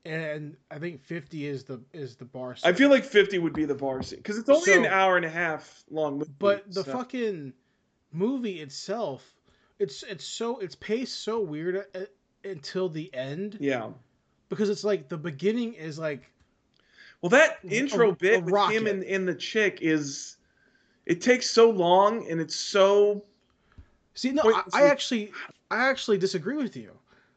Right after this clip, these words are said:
Speaker 1: right? I think the opening bit throws you in so fast
Speaker 2: Mm.
Speaker 1: to where they're just, they're just, like, yapping like Romeo and Juliet, and it, the, and then the scene itself is elongated for no reason except
Speaker 2: Right,
Speaker 1: to
Speaker 2: that's
Speaker 1: build a
Speaker 2: what I'm talking about. Like,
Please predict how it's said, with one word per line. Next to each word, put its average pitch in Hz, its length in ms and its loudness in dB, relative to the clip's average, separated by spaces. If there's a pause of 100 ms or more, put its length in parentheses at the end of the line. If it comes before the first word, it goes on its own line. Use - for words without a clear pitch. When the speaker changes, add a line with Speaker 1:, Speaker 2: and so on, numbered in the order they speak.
(300)
Speaker 1:
right? 156 260 -4
I 233 160 2
think 220 340 -4
the 175 220 -2
opening 190 500 2
bit 156 400 0 (1080)
throws 226 600 0
you 220 160 2
in 208 260 6
so 220 420 -2
fast - 840 -6 (160)
Speaker 2:
Mm. 135 360 -8 (140)
Speaker 1:
to - 100 -8
where 208 80 8
they're 220 120 6
just, 220 260 -4
they're 214 120 2
just, 254 180 -4
like, 202 140 0
yapping 190 580 0
like 156 180 -4
Romeo 190 300 6
and 156 100 -2
Juliet, 143 600 -2 (640)
and 226 160 2
it, 185 200 -4
the, 202 160 8
and 220 120 2
then 233 80 4
the 202 180 4
scene 285 240 -2
itself 220 560 -4
is 165 320 -6
elongated 175 880 2 (160)
for - 220 -6
no 170 160 -2
reason 170 240 0
except 170 200 -2
Speaker 2:
Right, 208 260 6
Speaker 1:
to 175 40 -6
Speaker 2:
that's 175 180 2
Speaker 1:
build 151 120 0
a - 40 -2
Speaker 2:
what 175 140 0
I'm 190 60 -4
talking 185 160 -6
about. - 60 -8
Like, - 40 0